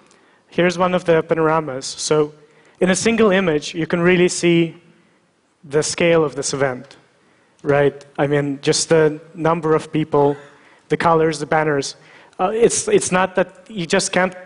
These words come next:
consider this insignificant. All in a single image, which was really cool to me. And I think in the future, journalism and many other professions, there are flying cameras already quite commonly out there, but the, I, I think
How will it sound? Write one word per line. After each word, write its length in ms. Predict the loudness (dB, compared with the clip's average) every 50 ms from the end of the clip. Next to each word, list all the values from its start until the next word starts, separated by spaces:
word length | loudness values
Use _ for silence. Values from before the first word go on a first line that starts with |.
| -14 -6
consider 420 | -4 -4 -2 0 2 4 4 4
this 380 | 4 4 2 2 0 -2 -4 -4
insignificant. 760 | -4 -2 -2 -2 -2 -2 -2 -2 -2 -2 -4 -4 -6 -8 -12 -18 _ _ _ _ _ _ _ _ _ _ _ _ _ _ _ -2
All 160 | 0 0 2
in 80 | 2 2
a 60 | 0
single 320 | 0 0 0 2 4 4
image, 340 | 4 2 0 -4 -8 -8 -6
which 160 | -6 -6 -4
was 140 | -4 -2 0
really 280 | 2 2 2 2 2 0
cool 240 | 0 0 0 0
to 140 | 0 -2 -6
me. 160 | -8 -10 -12 -16 _ _ _ _ _ _ _ _ _ _ _ -20 -20 _ _ _ _ _ _ -2
And 280 | -2 0 0 -2 -4 -8 -12 -18 -20 _ _ _ _ _ _ -2
I 120 | 0 0 2
think 260 | 2 0 0 2 2
in 80 | 2 2
the 80 | 0
future, 480 | 0 0 0 0 0 2 2 2 2 2
journalism 680 | 2 2 2 2 4 4 4 6 6 6 4 4 2 0
and 220 | 0 -2 -2 -2 0
many 260 | 0 2 2 2 2
other 180 | 2 2 0 0
professions, 680 | 0 -2 0 0 0 -2 -2 -4 -6 -6 -6 -8 -10 -14 _ _ -20 _ _ _ _ _ _ 0
there 120 | 0 0
are 20 | 2
flying 320 | 2 0 0 0 0 0
cameras 460 | 0 0 0 0 0 0 0 2 2
already 300 | 4 4 6 4 4 2
quite 280 | 0 0 0 0 0 0
commonly 380 | 0 0 0 2 2 4 4 4
out 180 | 4 2 2
there, 240 | 2 0 0 0 -2 -6 -16 -18 -6 -4
but 120 | -2 0 0
the, 160 | 0 -2 -2 -6 -16 -20 -20 -20 -20 -18 -6 -2
I, 220 | 0 2 2 2
I 40 | 2
think 260 | 4 2 0 0 -2